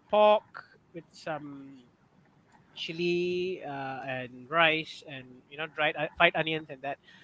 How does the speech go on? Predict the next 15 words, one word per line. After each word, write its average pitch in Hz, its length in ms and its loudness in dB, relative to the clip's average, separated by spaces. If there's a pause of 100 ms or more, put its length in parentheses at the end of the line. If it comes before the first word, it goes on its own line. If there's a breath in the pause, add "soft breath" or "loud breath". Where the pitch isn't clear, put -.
(260 soft breath)
So - 80 -6
yeah, 180 320 6
uh, 208 300 12
if 208 120 2
you're 208 140 6
curious 247 440 6
to 233 100 -6
find 226 180 8
out 233 100 6
what 214 140 0
bak 208 160 2
kut 220 80 -8
teh 202 320 4
is, - 340 -12
uh, 175 540 6